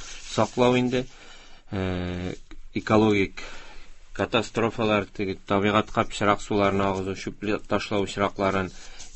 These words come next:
э, киметү, булдырмау, э, тәлә-, булдырмау, э, максаты тора инде. Безнең идарә инде, Росприроднадзор идарәсе иң элек,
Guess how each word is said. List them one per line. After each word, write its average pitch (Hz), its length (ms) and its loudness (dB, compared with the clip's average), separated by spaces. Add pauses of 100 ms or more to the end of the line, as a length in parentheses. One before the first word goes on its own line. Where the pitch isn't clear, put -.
э, 95 240 0
киметү, 101 640 2
булдырмау, 113 680 2
э, 95 260 -4 (400)
тәлә-, 98 420 0
булдырмау, 104 640 0
э, 92 320 -6
максаты 98 480 0
тора 90 280 0
инде. 85 280 -2 (400)
Безнең 110 480 2
идарә 107 420 6
инде, 98 180 4
Росприроднадзор 98 840 0
идарәсе 95 480 0
иң 101 300 2
элек, 90 180 0